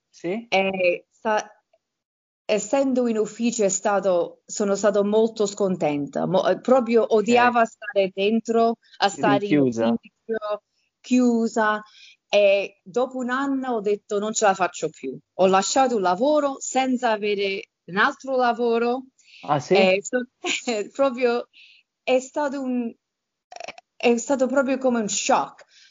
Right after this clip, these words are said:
Speaker 2: So-, sono andata a febbraio a lavorare in un fioraio, perché di
Speaker 1: Ah.
Speaker 2: solito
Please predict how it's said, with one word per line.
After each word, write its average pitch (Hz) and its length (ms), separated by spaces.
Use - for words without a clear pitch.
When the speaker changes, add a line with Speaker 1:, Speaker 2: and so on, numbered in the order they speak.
Speaker 2:
So-, 233 260
sono 285 240
andata 202 520
a 190 40
febbraio 170 760
a 190 160
lavorare 196 600
in 196 280
un 190 140
fioraio, 160 920
perché 185 300
di 226 120
Speaker 1:
Ah. - 20
Speaker 2:
solito 220 760